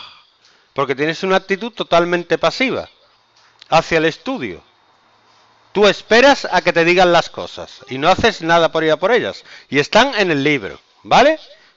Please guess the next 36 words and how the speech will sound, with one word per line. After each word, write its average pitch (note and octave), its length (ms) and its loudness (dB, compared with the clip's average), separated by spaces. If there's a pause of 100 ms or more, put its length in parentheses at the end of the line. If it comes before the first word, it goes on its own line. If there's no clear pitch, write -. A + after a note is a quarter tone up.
Te C#3 100 -2
estoy G3 220 0
haciendo G#3+ 340 0
un A3+ 80 -4
favor A#3 360 4
al G3+ 200 4
explicártelo, C3 720 -4
porque A#2 240 -10
te B2 100 -6
lo B2+ 140 -4
tenías D3 340 -2
que A#3 100 -2
estudiar G#3+ 420 0
tú. C3+ 280 -12 (480)
¿Te B2 140 -4
queda F#3+ 220 2
claro? B3+ 420 2 (1200)
Y C#3+ 60 -6
mañana E3+ 480 2
te A#3+ 100 -2
lo F3+ 120 0
vas E3 180 -2
a D#3+ 60 -4
estudiar C3+ 400 -6
tú. - 240 -20 (500)
¿Está F#3 240 -2
claro? B3+ 400 4 (1900)
Te C#3+ 80 -4
he D#3 40 2
hecho G#3 140 -6
una G#3 140 0
pregunta. F3 400 -4
¿Está F3 240 0
claro A#3+ 320 4
o - 20 0
no? E3 180 -6